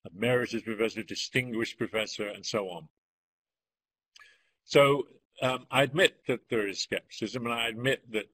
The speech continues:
defending the lecture as a starting point is maybe going to be a kind of controversial position for, uh, many of you. But all of this is kind of rather personal. It's my preferences,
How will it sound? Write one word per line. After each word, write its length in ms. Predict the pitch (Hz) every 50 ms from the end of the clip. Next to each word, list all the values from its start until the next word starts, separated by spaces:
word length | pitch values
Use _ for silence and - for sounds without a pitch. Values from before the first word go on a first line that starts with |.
| _ -
defending 800 | - 107 - - - 135 139 143 135 123 104 95 87 85 82 90 101
the 80 | 98 101
lecture 460 | 95 92 87 90 - - - - 95 92
as 140 | 95 -
a 60 | 98 98
starting 460 | - - 113 104 104 98 95 95 85 _
point 280 | - 95 90 90 90 87 _ -
is 460 | 107 95 92 87 87 85 - - - -
maybe 320 | 104 98 95 85 90 87 -
going 220 | 104 92 92 87 82
to 80 | - 87
be 160 | - - 90
a 100 | 87 87 - _ _ _ _ _ _ _ -
kind 120 | 90 -
of 80 | - -
controversial 840 | - - 95 85 - - 90 - 98 98 92 - - - 92 82 82 _ _ _ _
position 480 | - - 101 95 - - - 85 82 - _ _ _ _ _ _ _ _ _ _ - - -
for, 320 | 107 95 90 87 85 80 _ -
uh, 180 | 107 95 87 90 - -
many 260 | 113 117 113 107 92
of 120 | 85 73 85
you. 300 | 82 78 76 87 110 123 - _ _ _ _ _ _
But 280 | 165 127 127 127 - - _ _ _ _ _ _ _ _ _ _ _ _
all 200 | 170 170 202 208
of 100 | 180 131
this 300 | 123 120 107 - - - -
is 360 | - 135 123 117 110 - - -
kind 180 | - 127 123 113
of 60 | 110
rather 260 | 113 113 110 104 101
personal. 720 | 90 - - 110 107 101 - - - 92 82 76 82 92 95 98
It's 380 | 101 104 - - - - - _ _
my 360 | 117 104 104 104 101 98 101 95 _ _ _ _ _ _ _ _ _ _
preferences, 960 | - 117 110 - - - 92 - - - 92 82 82 87 90 - - - -